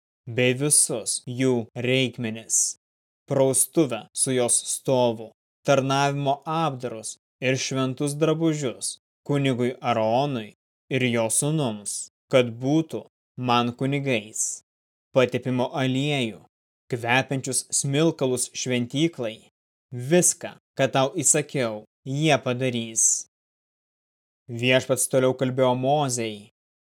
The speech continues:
„Kalbėk izraelitams, privalote laikytis šabo, nes tai yra ženklas tarp manęs ir jūsų, kartų kartoms,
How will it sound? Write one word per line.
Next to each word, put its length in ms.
„Kalbėk 640
izraelitams, 1200
privalote 640
laikytis 680
šabo, 680
nes 380
tai 480
yra 240
ženklas 680
tarp 280
manęs 640
ir 160
jūsų, 600
kartų 380
kartoms, 880